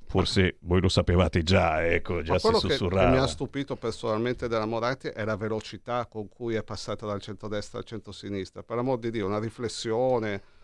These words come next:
Speaker 2: cambiamento di idee, tutti possono, possono averlo, ma vederla il giorno prima assessore e la mattina dopo in piazza con, eh, con gli esponenti del P D, veramente, eh,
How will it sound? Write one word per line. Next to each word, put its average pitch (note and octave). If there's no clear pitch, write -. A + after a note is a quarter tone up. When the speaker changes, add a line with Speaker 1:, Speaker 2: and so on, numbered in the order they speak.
Speaker 2:
cambiamento A#2+
di A2+
idee, B2+
tutti B2
possono, G#2+
possono A2
averlo, G2
ma A#2
vederla C3+
il G#2
giorno C#3
prima D#3
assessore G#2+
e C3+
la C3
mattina C#3+
dopo C3
in A2+
piazza B2
con, G#2+
eh, G2+
con A2
gli A2
esponenti B2
del A#2+
P A#2+
D, D3
veramente, G#2+
eh, F#2